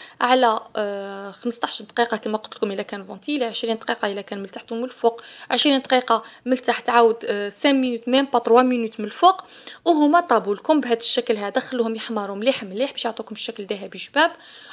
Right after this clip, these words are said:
راكم تشوفوا كيفاش يخرجوا هايلين بالبزاف، طريين بالبزاف، خفاف بالبزاف.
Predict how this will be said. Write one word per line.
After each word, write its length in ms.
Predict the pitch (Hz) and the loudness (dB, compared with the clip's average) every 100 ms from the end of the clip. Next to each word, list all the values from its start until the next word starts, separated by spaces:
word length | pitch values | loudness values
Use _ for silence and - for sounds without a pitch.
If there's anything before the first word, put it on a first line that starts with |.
| - | -4
راكم 160 | 247 277 | 0 0
تشوفوا 300 | 302 294 269 | -2 -8 -10
كيفاش 280 | 240 226 | -8 -8
يخرجوا 460 | 226 - 208 208 254 | -10 -10 -10 -6 -4
هايلين 800 | 226 240 226 277 330 330 330 262 | -4 -4 -6 -10 -8 -8 -6 -6
بالبزاف، 720 | 220 - 185 _ - 294 294 - - - 220 _ _ - - | -8 -14 -20 _ 2 2 2 -18 -20 -12 -12 _ _ -20 -8
طريين 720 | 269 277 226 - 294 302 262 214 | 2 2 0 2 4 4 0 -4
بالبزاف، 560 | 240 185 180 - 269 247 | -10 -10 -18 0 0 0
خفاف 460 | - - 262 233 | -10 0 2 2
بالبزاف. 500 | 220 220 185 - 277 | -4 -6 -8 2 2